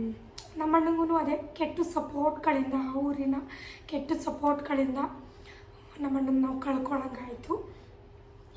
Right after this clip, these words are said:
ಏನು ಮಾಡೋಕ್ಕಾಗಲ್ಲ. So, happy birthday ಮನೋಜ್ ಆರ್. ಇವತ್ತು ನಮ್ಮ ಜೊತೆ ಇಲ್ಲ, but ಇದೆಯಾ,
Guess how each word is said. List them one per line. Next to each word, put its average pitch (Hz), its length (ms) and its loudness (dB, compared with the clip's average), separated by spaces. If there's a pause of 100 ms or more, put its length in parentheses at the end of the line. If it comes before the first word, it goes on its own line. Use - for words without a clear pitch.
ಏನು 302 140 -4
ಮಾಡೋಕ್ಕಾಗಲ್ಲ. 247 560 -4 (580)
So, 311 100 2
happy 285 400 -4
birthday 269 380 0 (300)
ಮನೋಜ್ 254 760 -6
ಆರ್. 262 220 -2 (1080)
ಇವತ್ತು 277 300 4
ನಮ್ಮ 262 380 0
ಜೊತೆ 349 240 2
ಇಲ್ಲ, 302 180 4 (220)
but 294 180 -2
ಇದೆಯಾ, 294 420 6